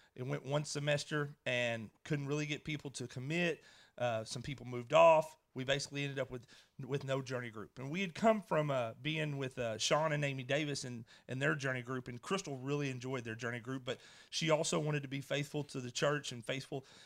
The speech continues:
you know, if, if God had it planned for us to be journey group leaders, and we were gonna be journey group leaders. So, uh, we came and, uh, she asked Brandon, she said, uh, "So what do you want us to,"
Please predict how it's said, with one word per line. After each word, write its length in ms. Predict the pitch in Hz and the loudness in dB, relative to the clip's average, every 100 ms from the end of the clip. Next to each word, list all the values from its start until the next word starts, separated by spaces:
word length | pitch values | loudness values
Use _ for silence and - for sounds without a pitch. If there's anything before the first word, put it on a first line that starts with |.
| - | -6
you 80 | 143 | -2
know, 120 | 127 | 0
if, 80 | 117 - | -2 -6
if 160 | 127 113 | -8 0
God 440 | 135 160 180 147 - | 4 6 4 2 0
had 140 | 156 160 | 2 2
it 100 | - | 0
planned 280 | 160 147 | -2 0
for 120 | 143 135 | -2 -4
us 80 | - | -4
to 80 | |
be 100 | 135 | -8
journey 240 | 127 127 127 | -4 -4 -4
group 240 | 117 117 | -6 -8
leaders, 280 | 120 120 117 | -6 -6 -8
and 100 | 110 | -8
we 80 | 120 | -8
were 100 | 117 | -8
gonna 140 | 120 | -8
be 140 | 113 110 | -6 -6
journey 240 | 95 98 | -8 -8
group 200 | 92 87 | -12 -16
leaders. 340 | 69 - - - _ - - - - | -18 -18 -18 -20 _ -20 -20 -20 -10
So, 480 | - 147 139 127 - - - - | 4 8 8 4 -4 -16 -20 -2
uh, 300 | - 110 - - _ _ _ _ _ _ | 2 2 0 -8 _ _ _ _ _ _
we 140 | 139 143 | -4 -2
came 400 | 170 170 185 165 | 2 4 4 2
and, 220 | 127 123 139 | -2 -4 -2
uh, 180 | 104 104 | -2 -4
she 280 | - - 139 | -6 0 4
asked 240 | 151 147 - | 4 4 0
Brandon, 320 | 143 156 139 | 0 0 -2
she 160 | - | -4
said, 320 | 127 139 123 117 | -4 -4 -2 -2
uh, 140 | 101 101 _ _ _ - - - | -6 -10 _ _ _ -18 -18 -12
"So 160 | - | -6
what 100 | 135 | -2
do 60 | 165 | 0
you 80 | 180 | 0
want 80 | 160 | -2
us 120 | |
to," 60 | - | -6